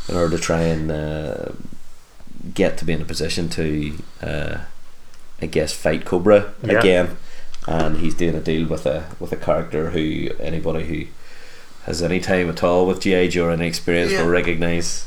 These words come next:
Speaker 2: It's,
Speaker 1: Uh,
Speaker 2: that was, that was just, like, absolutely mind-blowing. I
Speaker 1: Yeah.
Speaker 2: love that. There's a reveal. Don't wanna spoil it for anyone
Speaker 1: No.
Speaker 2: in case you're thinking of picking this title up. But I think it, it reminded me when you were talking about the Tales of the Dark Multiverse stuff.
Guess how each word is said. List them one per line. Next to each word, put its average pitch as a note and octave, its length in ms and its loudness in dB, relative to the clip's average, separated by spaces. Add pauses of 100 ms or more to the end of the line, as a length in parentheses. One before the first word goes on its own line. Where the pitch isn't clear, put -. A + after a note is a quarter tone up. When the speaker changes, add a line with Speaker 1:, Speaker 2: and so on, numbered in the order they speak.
(100)
Speaker 2:
It's, E3+ 360 4
Speaker 1:
Uh, D#3 160 0
Speaker 2:
that E3 180 8
was, D3+ 520 4
that C3+ 120 8
was C3 380 6
just, A#2 340 0
like, A2+ 280 0 (480)
absolutely A#2 540 2
mind-blowing. B2 680 6
I G#2+ 40 8
Speaker 1:
Yeah. G#2+ 180 10
Speaker 2:
love C3 200 6
that. C#3 360 6
There's C#3 200 8
a C3+ 60 6
reveal. C#3 560 6
Don't C#3 120 4
wanna B2+ 140 4
spoil A#2+ 300 4
it A2+ 60 4
for A#2 140 2
anyone A2+ 240 4
Speaker 1:
No. F2+ 120 6
Speaker 2:
in - 40 2
case A#2+ 240 0
you're A#2 100 2
thinking A#2+ 360 2
of A#2+ 260 -2
picking B2+ 260 2
this A#2 160 4
title A#2+ 320 4
up. D3 180 4 (960)
But B2 140 8
I B2 40 4
think F3 220 4
it, G3+ 180 2
it G3 100 6
reminded D#3+ 440 6
me D#3+ 160 6
when C3+ 220 4
you C3 60 2
were B2+ 100 6
talking C#3 300 0
about A#2+ 300 4
the G#2 500 2 (560)
Tales A#2 380 2
of A2 80 2
the A2+ 80 2
Dark A#2 280 4
Multiverse C3 500 4
stuff. - 760 0